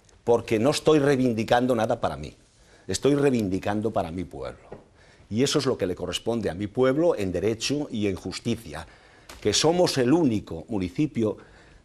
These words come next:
de más de diez mil habitantes de la comunidad autónoma que no tenemos una estación de autobuses.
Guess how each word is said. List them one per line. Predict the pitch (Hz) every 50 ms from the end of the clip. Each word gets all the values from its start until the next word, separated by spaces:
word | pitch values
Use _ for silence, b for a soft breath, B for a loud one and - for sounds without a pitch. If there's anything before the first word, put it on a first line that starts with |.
| B _
de | - 95 107 104
más | 120 160 175 143
de | 117 117
diez | 104 98 98
mil | 107 120 113
habitantes | 104 95 92 82 - 98 98 87 - 92
de | 82 92
la | 90 90
comunidad | - 95 90 92 90 98 113 110 -
autónoma | 101 92 85 - 131 135 139 143 156 151
que | - 110
no | 101 113
tenemos | 107 104 101 113 113 117 113 - - - -
una | - 104 113 107
estación | 98 - - - - 98 98 92
de | 90
autobuses. | 87 80 - - 64 53 62 - - - - - - -